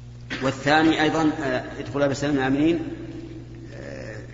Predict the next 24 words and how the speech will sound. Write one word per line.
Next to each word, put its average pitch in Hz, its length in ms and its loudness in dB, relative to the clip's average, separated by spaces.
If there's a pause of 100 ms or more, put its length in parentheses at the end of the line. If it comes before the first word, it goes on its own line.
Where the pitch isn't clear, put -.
(280)
نعم، 135 240 -2
حتى 175 320 2
الأولى 151 320 4
أيضا 110 280 -2
فيها 147 200 2
كتب 147 260 0
مقيمة، 127 480 0 (100)
قد 180 140 -2
تكون 175 280 0
الكتب 151 380 -2 (1400)
غير، 151 400 2 (880)
غير 190 140 6
قيمة، 113 340 0 (1300)
ولكنها 143 440 2
ما، 170 440 4
هو، 127 280 -2
هو 143 100 2
ما، 147 420 2
يعني، 110 340 -2 (500)
ممكن 151 340 4
يجيب 143 340 2
أن 127 120 0
يقول: 123 280 -2
"أنا، 127 160 -4